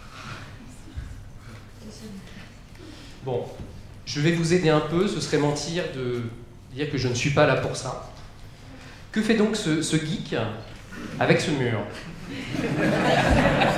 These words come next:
Dans ce mur, il y a donc une clé U S B, une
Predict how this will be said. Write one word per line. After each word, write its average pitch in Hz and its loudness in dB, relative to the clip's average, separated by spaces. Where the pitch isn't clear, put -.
Dans 233 12
ce 254 8
mur, 226 8
il 175 -2
y 190 6
a 180 6
donc 196 6
une 170 4
clé 240 4
U 185 4
S 165 6
B, 131 0
une 196 2